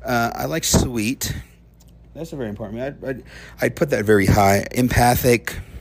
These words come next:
um, caring. These are things that are, that are feminine, though.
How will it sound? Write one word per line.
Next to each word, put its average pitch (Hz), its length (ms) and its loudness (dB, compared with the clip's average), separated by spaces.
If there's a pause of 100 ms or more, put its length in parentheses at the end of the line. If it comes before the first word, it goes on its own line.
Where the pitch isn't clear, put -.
(760)
um, 107 960 -2 (880)
caring. 123 580 0 (920)
These 214 180 -2
are 220 40 6
things 196 240 0
that 160 100 4
are, 135 80 6 (220)
that 117 100 4
are 104 80 4
feminine, 107 640 0
though. 98 340 -2